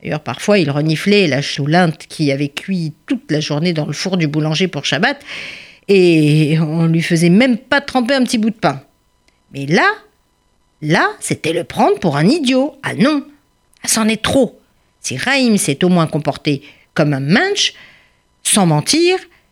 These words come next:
il serait parti. Mais là, non, il a menti. Yankel se leva d'un coup. Il enleva sa chemise et la jeta dans la marmite fumante dans l'œil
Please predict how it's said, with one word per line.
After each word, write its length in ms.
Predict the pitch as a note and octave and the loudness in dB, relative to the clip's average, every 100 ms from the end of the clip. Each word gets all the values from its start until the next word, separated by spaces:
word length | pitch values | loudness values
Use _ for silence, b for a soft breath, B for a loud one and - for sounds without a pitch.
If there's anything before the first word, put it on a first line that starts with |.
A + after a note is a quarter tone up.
| _ - | _ 0
il 100 | G#3+ | 0
serait 300 | - C#3+ D3 | 2 0 0
parti. 380 | - - F4 | -4 0 2
Mais 180 | C4 F3 | 4 4
là, 220 | D#3+ G#3+ | 2 2
non, 400 | A#3+ F4 G#4 D4+ - _ _ - | 4 4 2 -2 -8 _ _ 0
il 140 | F#3 | 0
a 80 | C#3 | 2
menti. 560 | F3+ D#4+ - G4+ F#4 - _ _ _ _ _ _ _ _ _ _ _ _ _ _ _ | 2 2 0 -2 -2 -4 _ _ _ _ _ _ _ _ _ _ _ _ _ _ _
Yankel 300 | - - F3+ | -8 -2 -2
se 160 | F3+ - | -2 -6
leva 220 | C3+ C#3 | -4 -4
d'un 160 | C3+ A#2+ | -4 -6
coup. 180 | - - _ _ _ _ _ _ - | -8 -20 _ _ _ _ _ _ -10
Il 260 | D3 D3+ F3+ | -4 2 2
enleva 460 | F4+ D4+ G#3+ B2+ | 4 4 2 0
sa 180 | C3 - | -2 -2
chemise 640 | D#4+ E3 A2+ C#3+ G3+ - - _ _ _ _ | -2 -2 -4 -4 -4 -6 -20 _ _ _ _
et 100 | D4+ | 0
la 140 | C4+ G3+ | 2 2
jeta 320 | F#3 F#3 A3+ | 0 2 0
dans 140 | G3+ | 2
la 120 | E3 | 2
marmite 440 | D#3 C#3+ C3+ G3+ G#3 | 2 0 0 -2 -2
fumante 640 | - - D#3 C#3+ F3 - - | -6 0 2 2 0 -4 -6
dans 280 | E3 D#3 D3+ | -4 -2 0
l'œil 320 | D#3 F#3+ - | 2 0 -2